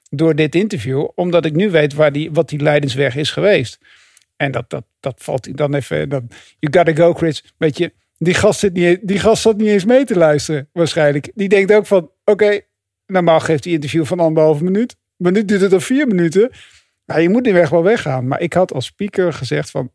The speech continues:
"Oké, Froome wordt geïnterviewd. Hij staat nu langer dan, ehm, twee minuten bij een interview. Dus daar is wat aan de hand. Weet je wat, we vertrekken wel wat later. Of we brengen hem in een auto van naar voren." Ja, ik bedoel, dit is toch een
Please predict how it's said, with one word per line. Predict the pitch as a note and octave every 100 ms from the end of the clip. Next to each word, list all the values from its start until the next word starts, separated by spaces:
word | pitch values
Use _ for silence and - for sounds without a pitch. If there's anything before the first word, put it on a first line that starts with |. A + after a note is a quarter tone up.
| -
"Oké, | F3+ D#3 D3 - -
Froome | - - E3+ G3+
wordt | D#3 D3
geïnterviewd. | - F#3 G#3+ E3 A#3+ D4+ - - - -
Hij | D3
staat | - D#3+
nu | D#3+ D#3
langer | F#3+ A3 F3 D#3
dan, | D#3+ D3+ - -
ehm, | D3 C3+ C3 B2+ A#2+ _ _ _ _
twee | - G3
minuten | F#3 E3+ D3+ C#3+
bij | D#3
een | D#3
interview. | G#3 A3 F3 G#3 E3+
Dus | F3+
daar | E3+ F3
is | E3
wat | F3 E3+
aan | D3+
de |
hand. | C#3+ D#3 -
Weet | D3+ D3+
je | C#3+
wat, | C#3+ C#3+
we | D3
vertrekken | - - F3 D3+
wel | D3+
wat | A#2+ C3+
later. | D3 F3 -
Of | -
we | F#3+
brengen | E3+ F#3 F3
hem | D#3+
in | D#3+
een | E3
auto | D#3+ E3+ E3+
van | D#3 D#3
naar | D3
voren." | A#2+ D3 C#3+ A#2+ G2 - _ - _ - - - - - _ _ _
Ja, | B2+ -
ik |
bedoel, | A2+ B2+
dit | B2+ C3
is | -
toch | - -
een | E3